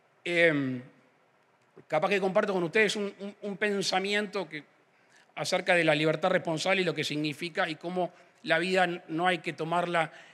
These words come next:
en, en, necesariamente en negros o blancos, salvo cuando se trata de valores y,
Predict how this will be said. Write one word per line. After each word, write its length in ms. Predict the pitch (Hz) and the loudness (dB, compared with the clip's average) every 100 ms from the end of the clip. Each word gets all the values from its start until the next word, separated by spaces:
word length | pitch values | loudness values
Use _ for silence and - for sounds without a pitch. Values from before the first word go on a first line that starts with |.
| _ - | _ -8
en, 240 | 160 170 | -6 -6
en, 360 | - - 175 170 | -8 -10 -10 -4
necesariamente 720 | 180 175 180 190 180 196 175 | -2 0 2 2 2 0 -2
en 100 | 170 | -2
negros 320 | 175 180 180 170 | -2 -2 -2 -4
o 80 | |
blancos, 460 | 160 175 185 165 165 | -2 0 -2 -4 -4
salvo 240 | 170 165 | -4 -4
cuando 160 | 156 147 | -6 -8
se 160 | 160 151 | -10 -6
trata 280 | 160 151 | -6 -4
de 240 | 147 143 139 - - _ _ | -4 -4 -6 -10 -20 _ _
valores 420 | 151 147 156 147 | -2 2 2 0
y, 220 | 139 135 | -2 -6